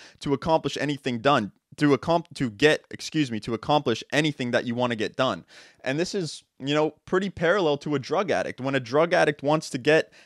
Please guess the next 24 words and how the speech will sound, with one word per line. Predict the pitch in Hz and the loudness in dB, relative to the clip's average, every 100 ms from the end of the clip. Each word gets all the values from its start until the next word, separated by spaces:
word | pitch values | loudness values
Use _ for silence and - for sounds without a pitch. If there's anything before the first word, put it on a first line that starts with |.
| - | -4
his | 131 | -4
high, | - 143 185 143 | 0 2 4 4
he | 139 | 2
wants | 143 151 - | -2 -2 -2
to | |
get | 135 | 0
his | 123 - | 0 -2
fix, | 175 185 - 139 | -4 -4 -6 0
he'll | 185 | 2
go | 202 202 | 4 4
through | 190 185 - | 2 -2 -2
anything, | 180 240 - 208 | -2 -4 -6 -6
any | - 143 175 | -4 -6 -2
kind | 180 170 | -2 0
of | 160 | 2
hardship. | 131 131 - 147 | 2 2 0 0
It | 123 | 2
doesn't | 147 160 | 0 2
matter | 156 160 | 2 0
if | 135 | -2
it's | - | -12
five | - 117 143 151 | -4 2 4 4
A | 143 139 | 4 4
M, | 156 123 | 4 0